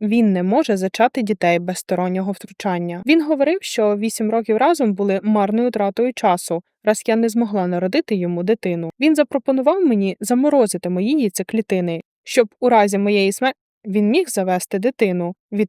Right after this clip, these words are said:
мене зі своєю новою дружиною. Потім він заявив, що хоче зробити штучну ін'єкцію, щоб його дружина завагітніла. Вони хотіли одну свою дитину і одну мою в ній, щоб ми виховували його дітей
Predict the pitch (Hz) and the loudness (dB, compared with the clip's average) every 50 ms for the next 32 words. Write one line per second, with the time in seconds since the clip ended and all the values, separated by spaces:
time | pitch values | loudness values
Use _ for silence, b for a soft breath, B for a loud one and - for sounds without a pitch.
0 | _ - 208 202 202 269 330 302 220 185 - 185 - 202 - - 190 180 175 190 | _ 0 2 2 4 4 2 2 0 -2 -4 -4 -4 -4 -4 -4 -4 -2 0 2
1 | 226 285 262 190 147 _ 208 202 196 196 190 185 185 185 185 185 202 262 277 214 | 2 2 2 0 -2 _ -2 0 2 2 2 0 0 2 2 2 2 0 0 -2
2 | 180 185 226 233 196 208 190 170 165 165 165 170 175 180 _ - - - - 320 | 0 0 -2 0 0 -2 -2 -2 -4 -6 -6 -8 -10 -12 _ 0 0 2 2 2
3 | 240 233 247 247 233 220 233 233 233 233 269 359 381 359 - - 233 208 - - | 2 4 2 2 2 2 2 2 2 2 2 0 0 -2 -2 -2 -2 -2 0 0
4 | 254 302 - 277 214 190 196 196 190 196 196 185 208 202 - - 185 185 - - | -2 0 0 -2 -2 -2 -2 -2 0 -2 -2 -2 -4 -6 -4 -4 -6 -4 -2 -4
5 | 214 - - 254 247 220 202 180 170 - - - - 180 175 170 - - - 220 | -4 -2 0 0 0 2 2 0 0 -2 -4 -8 -6 -4 -6 -6 -8 -6 -6 -6
6 | 196 - 208 190 202 185 190 190 180 175 240 311 349 311 220 180 180 180 196 220 | -2 -2 0 0 0 0 0 -4 -2 0 2 2 2 2 0 0 -2 -2 0 0
7 | 226 202 180 165 _ 185 170 165 165 170 185 _ _ _ _ 208 196 208 247 349 | 0 0 -4 -4 _ -6 -6 -6 -8 -10 -12 _ _ _ _ -2 -2 0 0 0
8 | 359 - 339 - - 330 311 311 311 269 _ _ _ - 247 220 190 196 208 190 | 2 0 0 0 2 0 2 2 0 -2 _ _ _ 0 2 2 2 0 0 -2
9 | 180 180 - - 190 175 180 180 247 349 403 311 254 - - 185 180 180 175 170 | -2 -4 -6 -8 -6 -6 -4 0 0 0 2 0 -2 -4 -4 -6 -6 -4 -6 -8
10 | - _ - 240 220 208 202 185 202 240 247 247 240 247 247 220 220 202 170 156 | -10 _ -2 0 2 2 2 2 0 0 2 2 2 0 0 0 -2 -4 -4 -6
11 | - _ _ _ 190 175 208 247 285 330 349 302 226 175 160 _ _ _ _ _ | -12 _ _ _ -4 0 2 4 6 6 4 4 2 0 -4 _ _ _ _ _
12 | _ _ _ - - - 185 180 226 294 349 294 269 - - - 240 226 214 196 | _ _ _ -10 -6 -6 -4 0 2 0 2 2 2 0 2 2 2 4 4 0
13 | 202 202 196 196 202 185 208 208 190 202 - - 269 330 349 | 0 -2 0 0 0 0 0 -2 -2 -2 -2 0 0 0 0